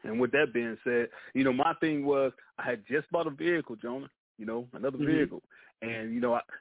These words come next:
Speaker 1: I, I was holding out, you know, on getting, you know, titling and stuff like that. I was hoping to get that information with you,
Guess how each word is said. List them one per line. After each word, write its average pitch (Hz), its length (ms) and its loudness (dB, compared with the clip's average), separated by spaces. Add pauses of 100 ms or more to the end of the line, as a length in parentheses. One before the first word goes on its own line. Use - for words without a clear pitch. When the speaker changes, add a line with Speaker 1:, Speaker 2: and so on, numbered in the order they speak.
(140)
Speaker 1:
I, 95 180 -2
I 98 100 -2
was 107 160 -2
holding 160 320 4
out, 165 240 2 (300)
you 107 80 -8
know, 110 180 -6
on 110 140 -10
getting, 117 280 -4
you 135 120 -4
know, 98 180 -4 (100)
titling 117 460 -4
and 113 140 -8
stuff 113 180 -2
like 107 220 -4
that. 202 260 0 (220)
I 101 80 -6
was 120 120 -6
hoping 233 300 0
to 185 60 4
get 175 160 -6
that 202 200 0
information 165 460 -2
with 156 220 0
you, 139 100 -10